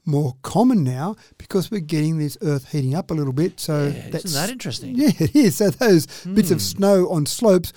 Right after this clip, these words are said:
Speaker 1: when there's a bit more heat in the air, they're more likely to let go, and suddenly you've got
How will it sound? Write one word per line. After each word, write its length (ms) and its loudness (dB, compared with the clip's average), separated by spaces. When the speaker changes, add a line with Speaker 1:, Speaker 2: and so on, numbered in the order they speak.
Speaker 1:
when 120 0
there's 140 0
a 40 2
bit 160 -2
more 200 -2
heat 180 -2
in 100 -8
the 220 -2
air, 80 -2
they're 160 -4
more 180 -4
likely 380 -4
to 100 -4
let 280 -8
go, 340 0
and 160 -4
suddenly 320 -4
you've 220 -4
got 260 -8